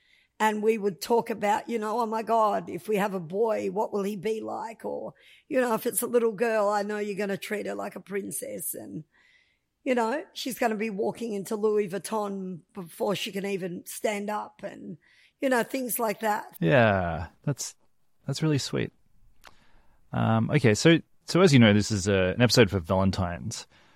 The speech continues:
Speaker 2: and I'm wondering if, uh, Valentine's was a, was a big deal in your house. Um, uh, I mean, how would,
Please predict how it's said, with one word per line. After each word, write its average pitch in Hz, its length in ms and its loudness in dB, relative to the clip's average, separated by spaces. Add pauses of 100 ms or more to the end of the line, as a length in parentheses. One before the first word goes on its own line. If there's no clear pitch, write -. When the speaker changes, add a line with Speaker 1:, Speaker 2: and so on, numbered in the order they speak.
(120)
Speaker 2:
and 113 140 4
I'm 113 140 8
wondering 151 600 8
if, 101 800 2
uh, 98 360 0
Valentine's 160 580 4
was 117 140 2
a, 113 120 4 (120)
was 113 140 2
a 113 40 4
big 101 220 4
deal 107 240 6
in 95 80 4
your 107 180 6
house. - 400 -6 (380)
Um, 95 380 -2 (340)
uh, 101 60 -2
I 95 180 -2
mean, 101 240 4 (240)
how 147 140 8
would, 127 240 6